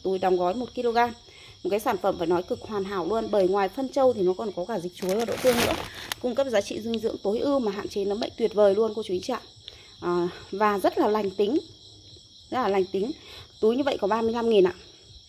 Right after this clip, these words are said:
Bên này thì em vẫn có thêm cái sản phẩm tinh dầu hồi của vùng Cao Bằng nhé.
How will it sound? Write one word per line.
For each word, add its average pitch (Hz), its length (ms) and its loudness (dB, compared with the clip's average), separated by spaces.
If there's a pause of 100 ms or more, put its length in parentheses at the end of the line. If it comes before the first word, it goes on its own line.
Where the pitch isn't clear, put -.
(420)
Bên 214 80 -2
này 202 140 2
thì 208 60 -4
em 208 120 0
vẫn 208 120 -4
có 175 200 -2
thêm 220 160 -2
cái 214 120 -2
sản 196 140 0
phẩm 175 220 -2
tinh 202 180 -4
dầu 196 100 0
hồi 180 160 0
của 170 100 -10
vùng 160 140 -6
Cao 180 140 -4
Bằng 170 180 -2
nhé. 190 120 -2